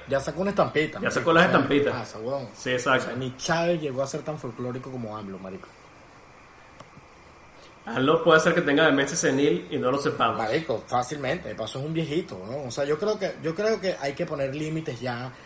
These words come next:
Speaker 1: Esto también nos va a dejar como en la política, por ejemplo, hay que poner límites, marico. No, tienes que tener mayor a veinticinco años, que yo sé que es mayor a treinta, pero ajá, tiene que ser mayor de veinticinco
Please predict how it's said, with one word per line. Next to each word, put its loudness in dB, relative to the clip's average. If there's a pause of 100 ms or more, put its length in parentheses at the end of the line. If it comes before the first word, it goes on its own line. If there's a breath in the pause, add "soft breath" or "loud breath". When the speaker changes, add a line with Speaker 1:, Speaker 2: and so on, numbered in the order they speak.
(180 loud breath)
Speaker 1:
Esto -6
también -4
nos -6
va 0
a 2
dejar -2
como -6
en -6
la -4
política, -4
por -10
ejemplo, -6
hay -8
que -8
poner -6
límites, -4
marico. -8 (200)
No, -10 (100)
tienes -4
que -4
tener -4 (540 loud breath)
mayor 4
a 8
veinticinco -2
años, 0
que -4
yo -4
sé -8
que -8
es -4
mayor -2
a 0
treinta, -4
pero -4
ajá, -8
tiene -8
que -6
ser -6
mayor -4
de -2
veinticinco -4